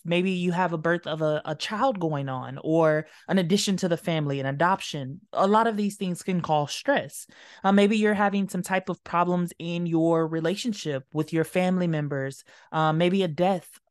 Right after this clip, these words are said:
of a loved one or something like that. These are all stressors that could be coming into your life in a family environment. Maybe you're having some financial stressors,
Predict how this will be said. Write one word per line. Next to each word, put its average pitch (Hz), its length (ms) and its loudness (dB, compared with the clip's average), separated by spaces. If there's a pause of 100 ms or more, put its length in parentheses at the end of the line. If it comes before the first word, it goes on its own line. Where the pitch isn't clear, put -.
of 160 120 0
a 170 40 2
loved 170 280 2
one 151 220 -2
or 143 100 -10
something 220 380 -2
like 185 180 -2
that. 139 240 -2
These 254 240 -2
are 349 100 -2
all 202 440 4 (260)
stressors 196 680 0
that 160 180 -2
could 160 280 -8
be 180 360 -2
coming 208 360 2
into 175 260 -2
your 165 140 2
life 156 440 0 (240)
in 175 160 0
a 151 60 0
family 226 500 2
environment. 139 600 -8 (300)
Maybe 226 280 6
you're 240 120 4
having 233 260 2
some 208 120 -2
financial 202 480 -2
stressors, - 640 -10